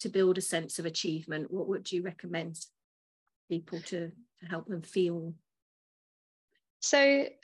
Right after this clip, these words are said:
Speaker 2: um,
Speaker 1: confident?
Speaker 2: So in, in terms of self-esteem, I think sometimes we can get,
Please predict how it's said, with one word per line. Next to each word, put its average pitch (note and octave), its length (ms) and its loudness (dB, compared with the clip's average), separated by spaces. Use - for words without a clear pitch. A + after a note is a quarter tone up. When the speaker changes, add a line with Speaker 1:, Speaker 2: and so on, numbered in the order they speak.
Speaker 2:
um, A#3+ 340 4
Speaker 1:
confident? - 800 -10
Speaker 2:
So C#4+ 240 4
in, D4 260 4
in C4+ 120 2
terms D#4+ 360 2
of C#4 140 -4
self-esteem, G3+ 840 2
I F3 80 -2
think G#3+ 340 -2
sometimes A3+ 880 2
we A3+ 280 2
can A3 340 0
get, G3+ 320 0